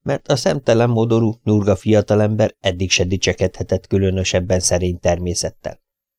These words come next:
„Halljuk a megbízatást, tisztelt korelnököm”, mondta közismert félhülye stílusban. „Ha megkérhetném”, felelte az őrmester, „megjegyzései folyamán lehetőleg mellőzze ezen túl a koromat,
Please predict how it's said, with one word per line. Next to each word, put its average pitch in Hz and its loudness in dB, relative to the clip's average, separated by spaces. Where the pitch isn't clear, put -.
„Halljuk 139 2
a 120 4
megbízatást, 110 2
tisztelt 98 0
korelnököm”, 92 0
mondta 143 -4
közismert 90 -6
félhülye 87 -2
stílusban. 82 -10
„Ha - 0
megkérhetném”, 92 -4
felelte 90 0
az 90 -2
őrmester, 87 -6
„megjegyzései 90 -2
folyamán 92 -4
lehetőleg 92 -4
mellőzze 95 -2
ezen 90 -2
túl 92 -2
a 90 0
koromat, 95 -2